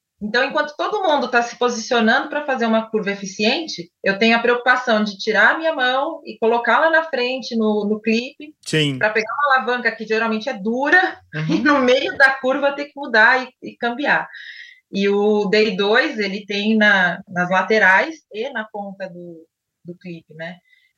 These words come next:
Speaker 1: Então, é, isso condiz com o que seu amigo falou. Talvez ele dissesse, ah, uma pessoa mais purista falasse, "Não, é, o ciclista raiz tem que mudar ali na frente mesmo, fazendo força."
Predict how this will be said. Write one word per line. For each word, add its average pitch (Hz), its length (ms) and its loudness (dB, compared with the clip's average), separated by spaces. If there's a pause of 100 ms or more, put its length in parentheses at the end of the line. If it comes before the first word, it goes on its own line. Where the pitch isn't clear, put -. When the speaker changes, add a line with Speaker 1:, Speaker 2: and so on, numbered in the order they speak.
(100)
Speaker 1:
Então, 180 460 -6
é, 175 440 -2
isso 233 760 0
condiz 214 360 2
com 226 140 0
o 214 80 0
que - 80 -14
seu 220 160 2
amigo 220 280 0
falou. 233 340 0
Talvez 175 340 -2
ele 185 540 -4
dissesse, 180 500 -2
ah, 240 480 4 (180)
uma 170 140 -12
pessoa 196 180 -12
mais 190 220 -6
purista 202 460 -10
falasse, 175 640 -8 (340)
"Não, 226 360 0
é, 175 260 0
o 175 160 -6
ciclista 220 480 -8
raiz 220 560 -2
tem 269 160 -2
que 277 120 -4
mudar 254 540 6
ali 247 300 0
na 277 160 -2
frente 226 520 -4
mesmo, 208 480 2
fazendo 208 400 -4
força." 180 420 -4